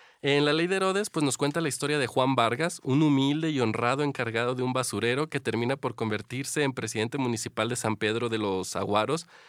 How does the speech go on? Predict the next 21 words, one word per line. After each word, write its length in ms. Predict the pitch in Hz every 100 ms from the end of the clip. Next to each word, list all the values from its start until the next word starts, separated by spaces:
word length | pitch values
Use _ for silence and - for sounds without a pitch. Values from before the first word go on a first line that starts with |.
| - - -
en 240 | 151 180
el 120 | 185
sexenio 420 | - 139 139 147
del 260 | 151 135 131
presidente 500 | - 117 117 120 135
alemán. 460 | 127 123 139 220 220
La 160 | - 120
película 320 | 120 120 139
está 180 | 131 135
ubicada 320 | 131 131 135
por 220 | 139 117
ahí 180 | 104 113
del, 380 | 123 123 110 87
del 180 | 107 104
cuarenta 340 | - 107 101 98
y 80 |
nueve. 380 | 113 117 135 226 - _ _ _ _ _ _ _ _ -
Este, 680 | 110 - - - 104 95 - - - - - - -
y 80 |
bueno, 320 | 120 123 110 - _ - _ -
este, 800 | 110 113 - - 117 110 110